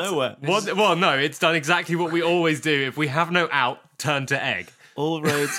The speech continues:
Speaker 2: <laughs>
Speaker 1: all roads lead to egg. Rome wasn't fried in a day.
Speaker 2: Dig egg,
Speaker 1: Dig
Speaker 2: dig
Speaker 1: egg,
Speaker 2: egg.
Speaker 1: dig egg. So find your tools that you think are most appropriate. Carefully excavate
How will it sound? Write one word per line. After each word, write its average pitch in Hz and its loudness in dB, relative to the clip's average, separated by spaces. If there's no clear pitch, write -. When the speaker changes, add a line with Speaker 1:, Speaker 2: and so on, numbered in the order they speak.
Speaker 2:
<laughs> 147 -4
Speaker 1:
all 196 2
roads 165 2
lead 151 -4
to 143 -6
egg. 113 -6
Rome 139 -4
wasn't 123 -8
fried 117 -6
in 113 -6
a 117 -8
day. 104 -8
Speaker 2:
Dig 127 0
egg, 101 -2
Speaker 1:
Dig 123 -2
Speaker 2:
dig - -8
Speaker 1:
egg, 120 2
Speaker 2:
egg. 104 -6
Speaker 1:
dig 120 -4
egg. 110 -6
So 160 -2
find 220 -6
your 240 -8
tools 131 -6
that 113 -12
you 117 -12
think 113 -8
are 120 -8
most 120 -6
appropriate. 98 -12
Carefully 151 -6
excavate 110 -6